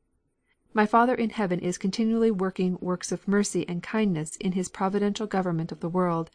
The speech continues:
in supplying the wants of all his creatures, in maintaining the whole fabric of the earth in perfection, in giving rain from heaven and fruitful seasons, in preserving and sustaining life. All this he does on Sabbaths as well as weekdays.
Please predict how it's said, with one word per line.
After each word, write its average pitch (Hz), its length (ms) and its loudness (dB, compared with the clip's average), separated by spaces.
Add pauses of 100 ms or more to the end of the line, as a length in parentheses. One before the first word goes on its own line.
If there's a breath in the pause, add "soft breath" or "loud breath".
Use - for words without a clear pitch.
(420 soft breath)
in 202 140 4
supplying 214 460 2
the 233 100 0
wants 180 340 0
of 180 120 -8
all 160 140 0
his 170 200 -6
creatures, 175 580 -2 (380)
in 208 140 6
maintaining 214 500 4
the 202 160 -2
whole 220 180 2
fabric 214 520 0
of 170 100 -4
the 185 140 0
earth 180 280 0
in 180 140 -2
perfection, 175 720 -4 (400 soft breath)
in 208 80 4
giving 185 320 4
rain 190 260 4
from 240 200 -2
heaven 170 440 -2
and 180 220 -4
fruitful 165 280 -4
seasons, 180 680 -2 (400 soft breath)
in 208 120 4
preserving 214 600 4
and 175 100 -4
sustaining 165 480 -2
life. 160 400 -4 (720)
All 233 180 6
this 254 220 2
he 226 140 0
does 180 280 2
on 156 160 -2
Sabbaths 190 580 -2 (120)
as 196 180 -2
well 202 160 2
as 160 160 -2
weekdays. 160 640 -4